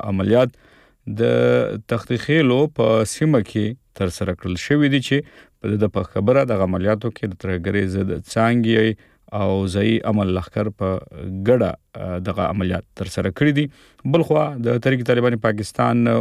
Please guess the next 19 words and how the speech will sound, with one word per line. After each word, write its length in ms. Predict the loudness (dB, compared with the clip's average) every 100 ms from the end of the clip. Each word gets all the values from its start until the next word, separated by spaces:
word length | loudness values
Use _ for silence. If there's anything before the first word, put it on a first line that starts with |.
| 0
ویان 320 | 0 2 2 2
محمد 280 | 0 -2 -6
خراساني 640 | -4 -4 -4 -4 0 0 0 0
هم 240 | 2 4 4 0
مشال 260 | 0 -2
ډیو 140 | -2 -4
ته 100 | -6 -8
په 120 | -8
لیکلي 260 | -4 -6 0
بیان 240 | 2 2 0
کې، 220 | 0 -2 -2 -16 -20 _ _
آه، 100 | -6 -2
تایید 220 | 0 0 2
کړی 140 | 2 2
ده 60 | 0
چې، 120 | -2 -4 -6 _ _ _
آه، 120 | -6 -2
د 120 | -2 0
دوی، 240 | 0 2